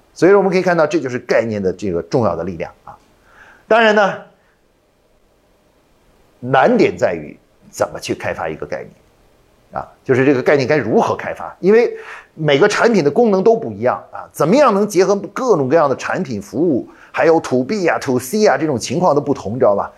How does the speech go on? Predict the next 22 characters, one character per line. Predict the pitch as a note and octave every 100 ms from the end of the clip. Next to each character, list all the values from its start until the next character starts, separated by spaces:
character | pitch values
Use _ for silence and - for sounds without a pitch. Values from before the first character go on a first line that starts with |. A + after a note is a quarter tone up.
| - -
来 | A#2+ D#3
去， | - E3+ C3 G#2 -
呃， | - A2 G2+ F#2+ -
变 | B3+ G3+
化、 | B2 C#3 - -
变 | B3 D#3
通 | - D3 C#3+
的 | F#2+ -
去 | - B2 G2+ - - -
抽 | - A3
提 | A3 A#2
概 | C3+
念， | G#2 F2 -
然 | -
后 | B2+
把 | A2
那 | A#2+
概 | C#3+
念 | A#2 A2
找 | -
到， | - A2+ - - _ _ _ _
啊， | A#2